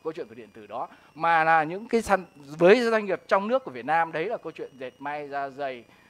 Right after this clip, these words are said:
với thủy sản hoặc một số những cái sản phẩm khác. Thế thì với thị trường Mexico chẳng hạn thì chúng ta còn cần chú ý đến một số những cái sản phẩm mà đang có cái đà phục hồi tương đối nhanh. Đấy là, ờ, da giày, dệt may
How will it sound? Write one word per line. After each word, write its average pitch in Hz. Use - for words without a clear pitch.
với 165
thủy 113
sản 135
hoặc 117
một 113
số 131
những 185
cái 190
sản -
phẩm 113
khác. 220
Thế 202
thì 190
với 214
thị 175
trường 180
Mexico 214
chẳng 143
hạn 156
thì 143
chúng 147
ta 185
còn 143
cần 139
chú 139
ý 143
đến 196
một 165
số 139
những 220
cái 214
sản 156
phẩm 131
mà 127
đang 185
có 139
cái 214
đà 170
phục -
hồi 147
tương 185
đối 180
nhanh. 202
Đấy 139
là, 165
ờ, 127
da 185
giày, 151
dệt 135
may 180